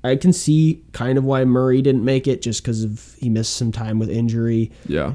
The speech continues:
Speaker 1: Plus, he only likes to play really good against really good teams. So, <laughs>
Speaker 2: <laughs>
Speaker 1: you know,
Speaker 2: Yeah.
Speaker 1: <laughs> if he's not playing a good team on the road or in the playoffs or something,
Speaker 2: Yeah.
Speaker 1: he's like, "Ah, you know what, Aaron Gordon, it's your night."
Speaker 2: Yeah.
Speaker 1: <laughs>
Speaker 2: Which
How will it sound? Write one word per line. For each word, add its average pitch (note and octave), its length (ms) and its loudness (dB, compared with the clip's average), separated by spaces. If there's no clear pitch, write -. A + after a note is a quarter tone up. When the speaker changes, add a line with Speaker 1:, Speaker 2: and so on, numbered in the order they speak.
Speaker 1:
Plus, A#2 360 -2
he B2 180 2
only A#2+ 240 0
likes A2 320 -2
to - 80 -6
play A2 280 -2
really G#2+ 320 0
good G#2 260 -2
against G2+ 400 -4
really A#2 260 -4
good G2 260 -6
teams. A#2 460 0
So, A2+ 380 -2
<laughs> - 260 -8
Speaker 2:
<laughs> - 280 -6
Speaker 1:
you C#3 100 4
know, B2 260 4
Speaker 2:
Yeah. G2+ 320 -4
Speaker 1:
<laughs> - 40 -18
if E3 300 2
he's F3+ 120 6
not F#3+ 220 4
playing E3+ 320 6
a D3+ 40 6
good D3+ 280 4
team D3 420 6
on D3 160 4
the C#3 100 6
road C#3 500 4
or C3 100 2
in C3 100 2
the B2+ 80 0
playoffs C3+ 500 2
or C3+ 60 2
something, C3+ 320 2
Speaker 2:
Yeah. C3 80 2
Speaker 1:
he's C3+ 140 2
like, B2+ 240 -2
"Ah, F#3+ 400 4
you F#3 280 8
know F#3 160 6
what, E3+ 300 4
Aaron D#3+ 340 4
Gordon, D3+ 360 2
it's B2+ 160 -4
your C3+ 180 0
night." G#2 320 -4
Speaker 2:
Yeah. - 460 6
Speaker 1:
<laughs> G3+ 260 4
Speaker 2:
Which C3+ 200 0